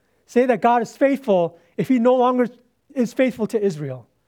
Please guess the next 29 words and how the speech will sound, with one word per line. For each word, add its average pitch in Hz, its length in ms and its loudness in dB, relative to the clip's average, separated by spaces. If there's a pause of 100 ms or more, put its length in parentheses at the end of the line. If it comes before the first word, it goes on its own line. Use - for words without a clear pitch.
(420)
For 226 100 -2
Paul, 269 320 2
that 254 180 2
argument 240 380 0
doesn't 214 240 0
make 196 140 -2
sense. - 440 -8 (400)
God 233 260 2
can 254 120 -4
be 254 100 0
faithful 226 460 -2
to, 180 200 -4
to 240 300 -4 (100)
us 247 380 0 (240)
because 196 240 -2
he 247 100 0
is 214 140 -4
faithful 240 360 -2
to 220 100 -4
his 196 160 -2
original 214 580 -2 (400)
called 220 340 -2
people 214 360 -4
of 175 100 -4
God, 160 360 -2 (360)
the 160 80 -8
nation 156 300 -6
of 143 100 -10
Israel. 127 380 -14